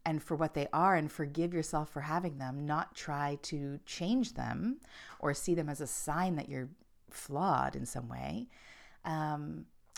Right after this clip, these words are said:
the easier they are to live with and manage, you know? Actually, not even manage. It's like,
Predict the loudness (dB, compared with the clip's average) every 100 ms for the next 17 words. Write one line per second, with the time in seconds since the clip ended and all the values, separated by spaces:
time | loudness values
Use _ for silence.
0 | -6 0 0 0 2 2 4 4 4 2
1 | 2 2 2 0 -2 -2 -2 -2 -2 -4
2 | -6 -10 -12 -16 -20 -12 -8 -8 -8 -12
3 | _ _ -20 -20 -6 -6 4 4 4 2
4 | 2 0 0 0 -2 -8 -18 -20 -20 -8
5 | -4 -2 0 0 -2